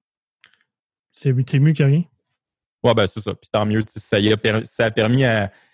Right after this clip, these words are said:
Speaker 2: il y a le, le gars avait une grande fille et une petite fille, là, ça leur a permis de pas être trop stressés puis d'avoir des lunchs pour le lendemain à l'école puis, euh, de, de, de, de, de manger un souper, euh, pas pire puis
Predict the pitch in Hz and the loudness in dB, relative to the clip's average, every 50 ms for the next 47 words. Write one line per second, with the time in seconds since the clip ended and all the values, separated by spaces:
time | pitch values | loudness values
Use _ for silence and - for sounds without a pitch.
0 | _ _ _ - 110 110 107 104 104 101 98 95 98 98 98 98 113 110 107 110 | _ _ _ -4 0 0 2 2 2 2 2 2 2 0 0 0 0 0 0 0
1 | 104 104 113 120 117 113 110 107 - - 117 110 113 104 107 107 - _ - - | 0 0 0 0 0 0 -2 -2 -2 -2 -2 -2 -2 -2 -2 -4 -8 _ -4 -2
2 | 110 110 113 107 - - 113 107 107 104 101 107 104 - 117 110 107 117 120 120 | 0 0 0 -2 -2 -2 -2 -2 0 0 -2 -2 -2 0 0 2 2 2 2 0
3 | 110 - 107 110 113 _ - - - 120 117 - - - 107 98 - - - 123 | 0 0 0 -2 -2 _ -10 -6 -4 -4 -4 -4 -4 -4 -4 -4 -4 -2 0 0
4 | 113 110 - 113 107 107 113 113 110 110 110 104 104 104 113 117 - - 113 110 | 0 0 0 0 0 2 2 0 2 2 2 2 2 0 0 -2 -4 -4 -2 0
5 | 107 101 104 107 107 107 107 107 104 101 - 104 104 107 104 107 110 _ _ - | 0 0 0 0 0 0 0 -2 -2 -2 -2 0 0 0 0 -2 -6 _ _ -16
6 | 98 95 92 95 98 95 98 95 90 90 - - - - - - 50 50 - - | -10 -8 -6 -6 -4 -4 -4 -4 -4 -4 -4 -6 -6 -6 -8 -8 -8 -8 -10 -10
7 | - - 101 101 101 98 98 98 113 113 110 107 107 - - _ - 117 113 110 | -6 -2 0 0 2 2 0 0 0 0 0 0 -2 -4 -8 _ -2 -2 0 0
8 | 107 104 101 95 95 107 117 113 - 107 101 - - 110 110 110 110 113 107 - | 0 0 0 0 0 0 0 0 0 -2 -4 -2 0 2 2 2 2 2 0 -4
9 | - 104 101 101 95 98 104 101 95 - | -6 -6 -4 -4 -6 -6 -8 -10 -10 -10